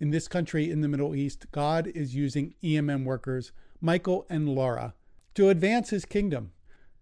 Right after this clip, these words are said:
Just seventy years ago, one of the people groups in that region were believed to have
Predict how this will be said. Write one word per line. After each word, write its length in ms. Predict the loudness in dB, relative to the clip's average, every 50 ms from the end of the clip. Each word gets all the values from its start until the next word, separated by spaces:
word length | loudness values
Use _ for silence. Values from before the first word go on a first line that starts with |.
| _ _ -2
Just 400 | 2 2 2 2 2 -4 -14 -14 -12
seventy 460 | -6 -2 0 2 2 4 4 4 4
years 340 | 4 4 4 4 2 2 0
ago, 400 | -2 -2 -2 -2 -4 -4 -8 -10
one 240 | -6 -2 2 2 4
of 80 | 4 2
the 80 | 0
people 300 | 0 -2 -4 -2 -4 -4
groups 280 | -2 -2 -2 -2 -2 -4
in 60 | -4
that 220 | -2 -2 -4 -4
region 400 | -2 -2 -2 -2 -2 -4 -6 -4 -4
were 100 | -2 -2
believed 420 | 0 2 2 4 4 2 2 2
to 100 | 0 0
have 180 | 0 0 -2